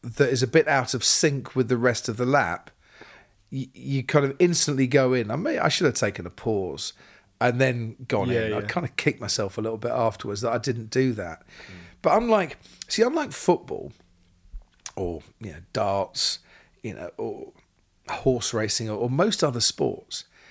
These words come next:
Speaker 1: because there are so many different things happening on the lap at the same time, you, there's a, there's a lot of cuts that are out of sync with the narrative that you might be saying at the time. A lot of things happen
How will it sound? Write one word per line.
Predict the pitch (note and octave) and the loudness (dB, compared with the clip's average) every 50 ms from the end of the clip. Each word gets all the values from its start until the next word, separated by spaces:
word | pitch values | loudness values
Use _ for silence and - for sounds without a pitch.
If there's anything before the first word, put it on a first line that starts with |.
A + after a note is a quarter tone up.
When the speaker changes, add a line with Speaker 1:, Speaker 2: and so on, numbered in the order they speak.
| - - - - - _ _ _ _ - | -20 -20 -20 -20 -20 _ _ _ _ -2
Speaker 1:
because | D#3+ - - A#3+ G3+ | 0 2 2 2 4
there | A#3+ A3 | 4 2
are | G3 | 4
so | D3 - - G3 G3+ G#3 | 4 4 4 4 4 4
many | F#3+ G3 F3+ F3+ D#3+ | 2 2 2 0 0
different | C3 - F3+ E3+ - - - E3 C3 - | 4 4 2 2 2 -2 -2 -2 0 0
things | - D#3 C#3+ C3+ B2 - | 0 0 2 2 0 -2
happening | - - D3 D3+ - - G#2 G2 F2+ G2+ | 0 0 0 -2 -2 -4 -8 -8 -6 -6
on | G#2 G#2 G#2+ | -6 -2 0
the | B2 B2+ | 2 4
lap | C3 C3 A#2 G#2+ - - | 4 4 2 0 -4 -6
at | - | -4
the | C3+ B2+ | -2 -2
same | - - C3 A#2+ G#2 G2+ G2+ | 0 0 0 0 -2 -6 -8
time, | - - - C#3 C3 G2 E2 - - A#2 - _ - - - - _ _ _ _ | -8 -4 -2 -2 -2 -2 -6 -10 -16 -18 -20 _ -20 -20 -20 -20 _ _ _ _
you, | - B2 B2+ C#3 D3+ D3+ D3 C#3 C3+ _ _ _ _ _ _ _ _ _ _ _ _ _ _ _ _ | -8 -4 0 0 2 2 0 -2 -4 _ _ _ _ _ _ _ _ _ _ _ _ _ _ _ _
there's | - C#3 C#3+ C3+ | -2 -2 -2 0
a, | C3 C#3+ C3+ A#2 - | 0 0 -2 -2 -4
there's | - C3+ C3+ B2 | -4 -2 4 4
a | D#3+ | 4
lot | E3 G3+ G3 - | 4 4 2 0
of | F#3 - | 0 0
cuts | - - F3+ - - - | 4 4 4 4 4 0
that | D3 C3 | 2 4
are | C#3+ | 4
out | C#3+ C3 C3 - | 4 4 4 0
of | C3 A#2+ | 0 0
sync | - - F3+ C#3 G#2 G2 G#2+ - - _ - - - - | 4 4 4 2 2 -2 -10 -14 -16 _ -18 -20 -12 -4
with | - C3 | -2 0
the | B2+ C3+ | 2 4
narrative | D3 D#3+ D#3 D3 C#3 B2+ - C#3+ C3+ A#2 | 4 4 4 4 2 2 2 2 2 0
that | C3+ A2 | -2 -2
you | C#3 D3 | -2 2
might | C#3 D3 D3 - - | 4 4 4 4 2
be | B2+ | 0
saying | - - D3 B2+ A#2+ A#2+ A#2 | 2 4 4 4 2 0 -2
at | - - | -4 -4
the | - | -4
time. | A2+ - E3+ D#3+ C#3 G#2 F2 D#2 - - - _ - - - - - _ - - | -2 2 2 2 2 2 -4 -6 -12 -18 -20 _ -20 -20 -20 -20 -20 _ -2 2
A | - | 4
lot | D#3 G3 - | 4 4 4
of | E3+ - | 4 2
things | - F3 E3 D3+ C3 - | 2 4 4 2 -2 -2
happen | - - F3+ F3+ - - - G#2 F#2 G2 C#3 | 0 2 2 2 0 -2 -4 -4 -4 -2 -4